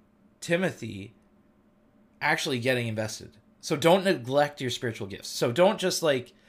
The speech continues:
acknowledge it and then just move on. No, no, like, keep on using it. Keep on doing that gift. Um, First Corinthians twelve is all about remembering what your spiritual gift is and that it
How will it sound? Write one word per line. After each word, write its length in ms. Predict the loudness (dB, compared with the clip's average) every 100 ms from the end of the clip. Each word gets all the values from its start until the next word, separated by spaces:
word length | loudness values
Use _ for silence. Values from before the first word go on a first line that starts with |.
| -20 -20 _ _ _ -8
acknowledge 400 | 0 2 2 0
it 100 | -2
and 100 | -4
then 140 | -4
just 160 | -6 -4
move 200 | -2 -2
on. 180 | -4 -2
No, 100 | 0
no, 200 | 0 0
like, 320 | 0 -2 -8
keep 380 | -8 -2 -4 -2
on 320 | 0 0 0
using 340 | -4 -4 -4 -8
it. 140 | -10 _
Keep 260 | -6 -4 2
on 240 | 2 0
doing 200 | -4 -4
that 180 | -4 -4
gift. 260 | -4 -6 -10 -20 -20 -20 -10
Um, 440 | -2 0 0 -6 -12 _
First 260 | -2 -2 0
Corinthians 600 | -2 -2 -6 -4 -8 -10 _ _
twelve 560 | -14 0 6 6 4 -2 -8
is 260 | -6 -6 -8 -2
all 300 | 2 4 4
about 420 | 4 4 4 0 -14 _ _ _ _
remembering 640 | -8 -4 -2 0 0 0
what 200 | 2 4
your 100 | 2
spiritual 320 | -4 -4 -4 -4
gift 300 | -4 -2 0
is 240 | 0 -2
and 140 | -4 -2
that 180 | -2
it 220 | -2 -6